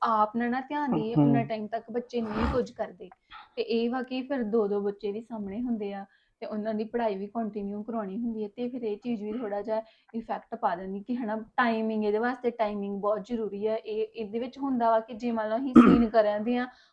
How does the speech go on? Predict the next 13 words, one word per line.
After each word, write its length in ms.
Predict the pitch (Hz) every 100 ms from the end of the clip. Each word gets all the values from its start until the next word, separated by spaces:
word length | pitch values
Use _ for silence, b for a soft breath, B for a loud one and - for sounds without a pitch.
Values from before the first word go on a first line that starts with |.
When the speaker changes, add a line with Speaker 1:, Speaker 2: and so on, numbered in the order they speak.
| -
Speaker 1:
ਹੋ 160 | 294 285
ਜੇ 240 | 233 247
ਤੇ 140 | 247
ਭਾਵੇਂ 240 | 277 294 285
ਸਾਡਾ 240 | 320 240
ਸੀਨ 240 | 262 254 240
ਦਸਾਂ 240 | 262 247
ਮਿੰਟਾਂ 320 | 233 202 196
ਦੇ 60 | 196
ਵਿੱਚ 220 | 208 -
ਹੋ 160 | 262 -
ਜੇ, 120 | -
Speaker 2:
ਹਮ। 220 | - 107